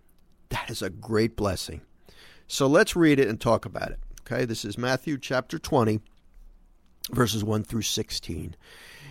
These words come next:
Jesus told his disciples this parable. "The kingdom of heaven is like a landowner who went out at dawn to hi-, hire laborers for his vineyard.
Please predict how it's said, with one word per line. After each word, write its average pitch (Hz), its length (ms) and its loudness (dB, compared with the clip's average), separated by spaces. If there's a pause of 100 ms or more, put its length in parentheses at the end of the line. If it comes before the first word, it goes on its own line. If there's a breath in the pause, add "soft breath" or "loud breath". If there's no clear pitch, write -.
(120 loud breath)
Jesus 143 320 4
told 127 240 6
his 123 140 2
disciples 131 760 4
this 127 320 4
parable. 110 640 0 (680 soft breath)
"The 151 140 4
kingdom 240 400 8
of 190 140 6
heaven 110 520 0 (500 soft breath)
is 139 220 4
like 156 220 8
a 147 100 8
landowner 113 840 4
who 139 120 4
went 127 460 4
out 117 360 6
at 135 200 0
dawn 92 400 2 (500 soft breath)
to 160 200 4
hi-, 107 260 4 (180)
hire 139 340 4
laborers 113 520 0
for 101 300 -4
his 127 200 -4
vineyard. 110 540 -4